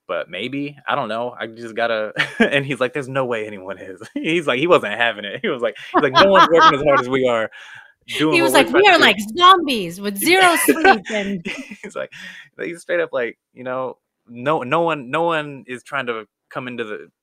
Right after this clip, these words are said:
Speaker 1: adult cartoon animated space and working as hard as we are right now. They're not." He's like, "I know they're not. It's not even possible." I'm like, "Yeah, you're probably right." 'Cause, you know, and, and we were working other jobs too. I was bartending at this casino, like, three nights a week. And, um, yeah, if, if I wasn't there,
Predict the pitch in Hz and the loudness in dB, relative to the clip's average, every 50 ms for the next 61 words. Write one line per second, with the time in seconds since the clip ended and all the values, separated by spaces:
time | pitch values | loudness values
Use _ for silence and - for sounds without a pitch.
0 | _ _ _ - 113 107 107 131 131 113 - - 131 117 - - 131 120 117 113 | _ _ _ -20 -16 -10 -8 -6 -6 -6 -4 -2 -2 -2 -2 -6 -12 -10 -10 -10
1 | 113 113 107 101 - - 117 110 104 - - 101 98 98 101 107 101 - 101 95 | -10 -12 -14 -14 -10 -8 -6 -6 -6 -8 -12 -20 -16 -10 -8 -8 -8 -10 -14 -16
2 | - 104 101 92 92 95 101 98 92 92 92 92 95 95 95 98 101 101 95 87 | -12 -10 -10 -10 _ -14 -12 -12 -10 -10 -12 -12 -14 -14 -12 -12 -12 -10 -10 -10
3 | - 95 95 92 90 - 95 98 101 98 90 90 90 90 95 - 110 107 101 92 | -10 -12 -12 -12 -10 -10 -10 -8 -8 -8 -8 -10 -14 -16 -12 -10 -10 -10 -10 -10
4 | 92 - 101 95 90 - 87 87 85 _ _ - - - - - - _ _ _ | -10 -8 -6 -6 -8 -10 _ _ _ _ _ -20 -20 -20 -20 -20 -20 _ _ _
5 | _ - - 92 90 95 98 101 98 - 117 104 95 90 95 95 92 92 78 - | _ -20 -16 -12 -8 -8 -8 -8 -6 -4 -2 -2 -2 -2 -4 -6 -6 -6 -8 -10
6 | - - 95 90 90 90 85 92 98 98 101 104 107 110 110 104 110 117 131 156 | -10 -10 -8 -8 -8 -10 -12 -14 -12 -10 -8 -8 -8 -10 -10 -12 -8 -4 -2 -2
7 | 165 139 127 127 - 120 117 113 104 95 107 107 104 98 - 110 107 113 101 92 | 0 2 0 0 0 0 -2 -2 -2 -2 -2 -4 -4 -6 -4 -2 -2 -2 -2 -2
8 | 101 104 107 - 110 101 98 98 95 - 101 90 - - 98 - - 107 101 95 | -4 -4 -4 -4 -8 -12 -10 -10 -10 -10 -12 -16 -12 -12 -14 -12 -12 -14 -12 -10
9 | 92 92 92 92 - - 101 98 95 92 - - 95 95 95 90 _ _ _ _ | -8 -8 -8 -8 -10 -10 -14 -12 -12 -12 -12 -12 -12 -10 -10 -12 _ _ _ _
10 | _ _ _ _ _ _ _ _ - 104 101 101 101 98 98 98 98 95 95 92 | _ _ _ _ _ _ _ _ -10 -8 -8 -8 -8 -8 -6 -6 -6 -6 -8 -12
11 | 92 90 90 87 87 _ _ _ _ _ _ _ _ _ _ _ _ _ - - | -14 -16 -18 -20 _ _ _ _ _ _ _ _ _ _ _ _ _ _ -20 -14
12 | - 113 110 104 104 101 - - 110 - - 110 117 120 120 110 110 101 - 117 | -8 -6 -6 -6 -6 -6 -8 -8 -8 -6 -4 -4 -2 -2 -4 -4 -4 -4 -2 0
13 | 113 110 107 104 101 | 2 2 2 0 -2